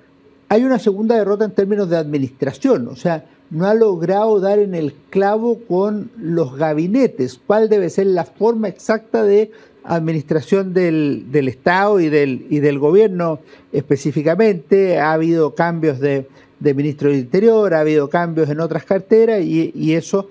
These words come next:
eh, es un segundo problema. Y la tercera es la del cuatro de septiembre y la cuarta es la del siete de mayo. Esas serían las derrotas.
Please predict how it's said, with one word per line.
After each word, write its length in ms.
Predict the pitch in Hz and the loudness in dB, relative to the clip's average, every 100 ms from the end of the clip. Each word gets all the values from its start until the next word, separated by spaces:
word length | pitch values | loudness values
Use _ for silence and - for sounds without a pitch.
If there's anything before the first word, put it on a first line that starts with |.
| - _ _ | -20 _ _
eh, 360 | 156 147 139 139 | 2 4 4 2
es 100 | 147 | -2
un 160 | 151 | -4
segundo 400 | 143 156 165 165 | -4 -4 -2 -4
problema. 340 | 160 175 135 110 _ _ _ | -2 0 0 -4 _ _ _
Y 140 | - 185 | -2 0
la 100 | 180 | 2
tercera 560 | 170 - 202 208 226 | 0 2 2 4 2
es 200 | - 170 | 0 0
la 200 | 170 175 | 2 2
del 440 | 170 165 160 156 139 | 2 2 4 0 0
cuatro 240 | 170 170 | -4 -2
de 40 | 185 | -2
septiembre 400 | 233 262 240 247 | 0 0 0 0
y 40 | |
la 100 | 190 | 0
cuarta 400 | - 190 180 180 | 0 -2 0 0
es 80 | 180 | 2
la 120 | 165 | 0
del 120 | 151 | -2
siete 240 | 147 170 165 | -2 -2 0
de 60 | |
mayo. 200 | 139 151 | -2 -2
Esas 180 | 196 262 | -2 0
serían 260 | 247 233 208 | 0 2 2
las 160 | 185 | 0
derrotas. 320 | 175 160 120 | -2 -2 -4